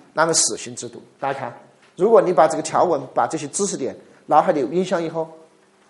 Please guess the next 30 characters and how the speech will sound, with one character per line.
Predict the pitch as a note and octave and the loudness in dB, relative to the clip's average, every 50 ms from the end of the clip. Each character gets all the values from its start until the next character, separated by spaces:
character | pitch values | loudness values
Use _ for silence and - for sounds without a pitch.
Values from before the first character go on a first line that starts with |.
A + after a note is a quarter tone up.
| _ _ | _ _
你 | - D3+ | -10 -6
们 | D#3 F3+ | -6 -4
想 | E3+ - D#3 D#3+ | -2 -2 -2 -2
想， | D#3 C#3+ B2 - | -4 -6 -10 -8
考 | - - C#3 | -6 -4 -4
这 | C#3 - B3 A#3+ | -2 0 0 0
么 | A3 | 2
多 | F3+ G3+ F#3 | 2 2 2
年， | E3 D3 C3 C3+ - - - - - _ | 2 0 -4 -6 -8 -14 -20 -20 -14 _
老 | - E3+ D#3 | 0 2 2
师 | D#3 D#3 F#3+ | 2 0 -2
考 | F#3+ - - C3+ C#3 | -4 0 0 0 0
试 | - F3 | 0 -2
的 | D#3+ | -2
范 | E3 - F3+ F3+ | 2 4 4 4
围 | E3 D3+ | 2 0
超 | - - A3+ A#3 | 2 6 6 6
过 | A3 A3+ | 6 6
这 | A3+ | 4
个 | A3+ | 4
了 | A#3+ C4 | 6 8
吗？ | C4 D4+ - - - - - - - - _ _ _ _ _ _ _ _ _ _ _ | 6 6 6 2 -4 -10 -14 -18 -20 -20 _ _ _ _ _ _ _ _ _ _ _
从 | - - E3 F#3 G#3 | -10 -6 -2 0 0
来 | E3 | 0
没 | C3+ A#2+ A2 | 0 -2 -8
有， | A2 - - - _ _ _ _ _ _ _ _ _ - | -12 -16 -20 -20 _ _ _ _ _ _ _ _ _ 6
将 | C4+ C4+ C4+ | 6 6 8
来 | B3 | 6
考 | G#3 - - C3 | 4 2 0 -4
试 | - - | -6 -8